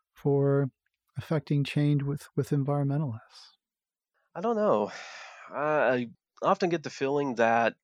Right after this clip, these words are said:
Speaker 2: you know, although my voice is appreciated and that, uh, people say that I have a powerful voice,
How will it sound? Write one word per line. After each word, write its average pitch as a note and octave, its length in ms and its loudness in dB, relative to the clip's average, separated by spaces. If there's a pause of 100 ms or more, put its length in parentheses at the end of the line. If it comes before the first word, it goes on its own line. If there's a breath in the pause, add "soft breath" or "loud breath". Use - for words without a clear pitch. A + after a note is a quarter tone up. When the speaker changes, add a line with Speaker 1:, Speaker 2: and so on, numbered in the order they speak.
(440)
Speaker 2:
you B2+ 100 -6
know, A#2+ 260 -2
although B2+ 360 4
my B2 180 4
voice A#2 420 -2
is G#2+ 120 -6
appreciated D#3 840 -4 (600 soft breath)
and G#2 160 -6
that, A2 340 0
uh, A2 500 -6
people A2+ 240 -10
say B2 160 0
that A#2 140 0
I A2+ 60 2
have A2 120 0
a G2+ 60 -4
powerful B2 420 0
voice, F#3 500 -4